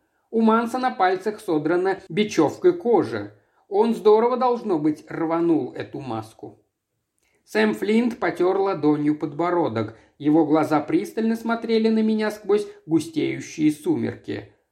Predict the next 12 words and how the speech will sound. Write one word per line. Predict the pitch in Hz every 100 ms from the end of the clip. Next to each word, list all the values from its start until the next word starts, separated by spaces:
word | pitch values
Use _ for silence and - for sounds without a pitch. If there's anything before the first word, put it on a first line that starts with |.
| _ _ _ _
«Кто | _ - 294
бы | 262
это | 269 262 247
мог | 240 226 202
быть?» | 208 143 113 - - _ _ _ _ _
«Нутром | 156 180 180 208 202
чувствую, | - 208 - 143 143 120 - - _
что | - 170
стоит | 165 - 233 285 294 - 196
взглянуть | 165 196 214 202 220 214
на | 214
Гарри | 180 160 165 175 170 185 185